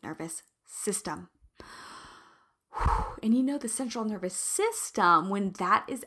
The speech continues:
out of whack, well, let me break it to you. You're gonna be a little wackadoodle. Um, that's why I had been for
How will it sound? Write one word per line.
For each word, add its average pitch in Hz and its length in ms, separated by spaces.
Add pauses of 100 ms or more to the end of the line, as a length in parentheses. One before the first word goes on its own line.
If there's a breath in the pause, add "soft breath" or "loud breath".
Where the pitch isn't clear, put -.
out 226 160
of 233 140
whack, 254 600 (680)
well, 190 140
let 185 180
me 185 120
break 170 260
it 156 140
to - 140
you. 190 300 (800)
You're 214 240
gonna 202 220
be 190 120
a 170 60
little 165 240
wackadoodle. - 880 (1040 loud breath)
Um, 208 640 (960)
that's 254 160
why 359 240
I 240 140
had 247 280
been 208 180
for 185 300